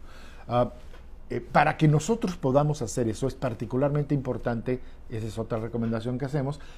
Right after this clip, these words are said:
que los padres registren a sus niños como mexicanos, eh, lo que mucha gente llama la doble nacionalidad. O sea, esos niños nacieron en Estados Unidos, los traen al Consulado de México más cercano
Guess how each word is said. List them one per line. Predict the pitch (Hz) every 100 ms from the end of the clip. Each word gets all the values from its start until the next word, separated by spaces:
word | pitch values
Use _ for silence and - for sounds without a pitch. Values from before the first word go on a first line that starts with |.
| -
que | 131
los | 123 -
padres | 175 180 180 175 -
registren | 143 147 196 208 180 143
a |
sus | 107 117
niños | 135 139 -
como | 127 123
mexicanos, | 123 127 143 135 110 - - - - - - - -
eh, | 113 117 117
lo | 131 139
que | 139
mucha | 139 151 151
gente | 139 139 143
llama | 123 123 127
la | 120
doble | 110 120 120 113
nacionalidad. | 104 - 101 98 95 87 - - - - - -
O | -
sea, | 107
esos | 127 123 131
niños | 147 165 151
nacieron | 131 147 143 135
en | 117
Estados | - 135 135 135
Unidos, | 151 208 190 - - -
los | 107 -
traen | - 160 190 180
al | 147
Consulado | 139 117 131 135
de | 135
México | 120 - 131
más | 127
cercano | 143 127 139 139